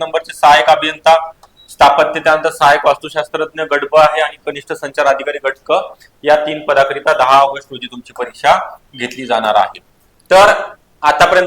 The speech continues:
मी किती पदांचा उल्लेख केलेला आहे? सत्तावीस, म्हणजे बाकी स-, चौतीस होते, तीन आणि चार, सात पदाकरिता तुमची परीक्षा already चोवीस, दोन हजार चोवीस मध्ये कंडक्ट करण्यात आलेली आहे. उपरोक्त तक्त्यामध्ये नमूद केलेल्या पदांसाठीच्या परीक्षेचे नियोजन केले असून त्या अनुषंगाने खालील सूचना निर्गमित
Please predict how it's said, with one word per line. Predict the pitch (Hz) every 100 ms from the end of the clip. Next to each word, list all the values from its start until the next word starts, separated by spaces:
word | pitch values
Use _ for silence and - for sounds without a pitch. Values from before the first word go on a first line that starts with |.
| 180
मी | 180
किती | 170 180
पदांचा | 185 170 170 170
उल्लेख | 180 165 170
केलेला | 170 160 165
आहे? | 180
सत्तावीस, | 180 175 135 127
म्हणजे | 143 156
बाकी | 165 _ 135 135 170 117 -
स-, | _
चौतीस | 139 - - 139 139 160
होते, | 160 160 170 - _ _ _ -
तीन | 165
आणि | 165 156
चार, | 160 147
सात | - 143 -
पदाकरिता | - 151 151 147 143
तुमची | 143 139 147
परीक्षा | 135 131 - 151 196 - - -
already | 135 131 135 151 156
चोवीस, | 135 127
दोन | 127 123
हजार | 127
चोवीस | - 127 123 -
मध्ये | 127
कंडक्ट | 156 - 127 127
करण्यात | - 123 127
आलेली | 117 113 110
आहे. | 104 101 - _ _ _
उपरोक्त | 170 170 208 202
तक्त्यामध्ये | 208 202 202 196 196
नमूद | 180 185
केलेल्या | - 185 196
पदांसाठीच्या | 196 165 175 175 175 190
परीक्षेचे | 180 160 170 175
नियोजन | 165 165 170
केले | - 160
असून | 165 165 180
त्या | 180 160
अनुषंगाने | 160 151 160 165
खालील | 170 - 156
सूचना | 156 - 165
निर्गमित | 147 143 143